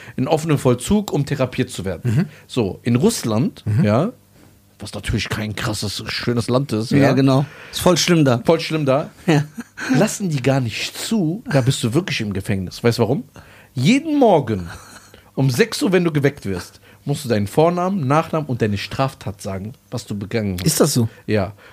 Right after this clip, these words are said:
Speaker 1: Und jeden Abend, wenn du einschläfst und die die Tür zumachen,
Speaker 3: Ist das so?
Speaker 1: musst du deinen Vornamen, Nachnamen und dir eine Straftat sagen.
Speaker 3: Wo hast du das?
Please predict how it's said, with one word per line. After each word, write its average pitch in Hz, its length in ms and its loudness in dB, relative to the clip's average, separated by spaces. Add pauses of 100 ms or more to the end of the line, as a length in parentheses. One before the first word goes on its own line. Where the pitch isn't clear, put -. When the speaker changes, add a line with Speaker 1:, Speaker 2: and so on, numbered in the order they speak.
Speaker 1:
Und 127 160 2
jeden 262 280 2
Abend, 220 500 0
wenn 135 120 0
du 147 220 -4
einschläfst 208 840 -2
und 127 160 -4
die 135 100 -2
die 120 220 -6
Tür 202 200 -2
zumachen, 120 540 -2
Speaker 3:
Ist - 120 0
das 185 100 6
so? 311 320 4
Speaker 1:
musst 165 200 -4
du 143 40 -4
deinen 123 140 2
Vornamen, 208 500 0
Nachnamen 170 400 -2
und 139 80 -10
dir 147 80 -4
eine 135 100 -8
Straftat 135 480 -6
sagen. 90 120 -12
Speaker 3:
Wo 175 80 8
hast 196 160 4
du 233 40 2
das? 156 280 -2